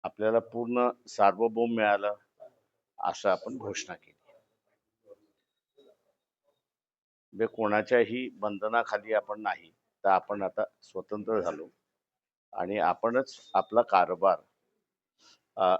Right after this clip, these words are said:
यापुढे हाकायचा अशी असणारी परिस्थिती आहे. आणि म्हणूनच आपण असा सव्वीस जानेवारी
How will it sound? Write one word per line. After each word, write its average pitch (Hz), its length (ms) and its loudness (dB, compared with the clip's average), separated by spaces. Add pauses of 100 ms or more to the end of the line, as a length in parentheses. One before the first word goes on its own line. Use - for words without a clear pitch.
(120)
यापुढे 104 480 2
हाकायचा 101 600 0
अशी 92 240 -6
असणारी 101 340 -8
परिस्थिती 90 520 -12
आहे. - 200 -20 (1600)
आणि 92 160 -8
म्हणूनच 117 460 -4
आपण 110 240 0
असा 104 380 -2 (220)
सव्वीस 95 480 -8
जानेवारी 90 500 -4